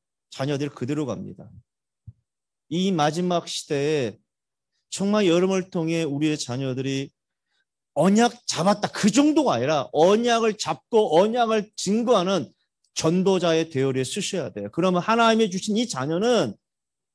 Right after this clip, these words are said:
어떻게 내가 양육을 하고 어떻게 해야 될 것인가? 부모의 한을,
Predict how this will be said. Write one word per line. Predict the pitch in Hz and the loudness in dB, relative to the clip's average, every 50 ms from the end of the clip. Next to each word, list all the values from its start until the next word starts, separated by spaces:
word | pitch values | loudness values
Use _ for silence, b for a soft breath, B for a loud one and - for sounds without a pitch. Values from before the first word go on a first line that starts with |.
| _ _ _ | _ _ _
어떻게 | - 156 190 190 - 277 254 - - 269 262 | -4 -2 -2 -2 -2 -2 -2 -2 -2 -2 0
내가 | 233 214 208 196 208 202 202 202 202 - _ _ _ _ _ - | 0 0 2 2 4 4 4 2 0 -6 _ _ _ _ _ -6
양육을 | 135 131 135 147 160 165 160 160 156 156 143 | -4 -4 -4 -4 -4 -4 -4 -4 -4 -4 -4
하고 | 131 131 131 139 135 101 78 135 | -4 -4 -4 -6 -6 -4 -2 -2
어떻게 | 180 175 - 247 226 233 - - 214 190 | -4 -2 -2 -4 -4 -4 -6 -6 -6 -4
해야 | 165 190 185 180 | -2 -2 -4 -2
될 | 170 160 151 - | -4 -4 -6 -6
것인가? | - 107 - - - - - - 127 - _ _ _ _ _ _ _ _ _ _ _ _ _ _ _ _ _ _ _ _ _ _ _ | -8 -10 -12 -12 -16 -20 -20 -20 -20 -20 _ _ _ _ _ _ _ _ _ _ _ _ _ _ _ _ _ _ _ _ _ _ _
부모의 | - 175 196 220 233 247 240 240 233 | -2 0 2 4 4 4 4 4 4
한을, | 196 - - - 254 254 254 262 247 214 151 b b | 2 -2 -2 -2 -2 0 2 2 2 2 0 b b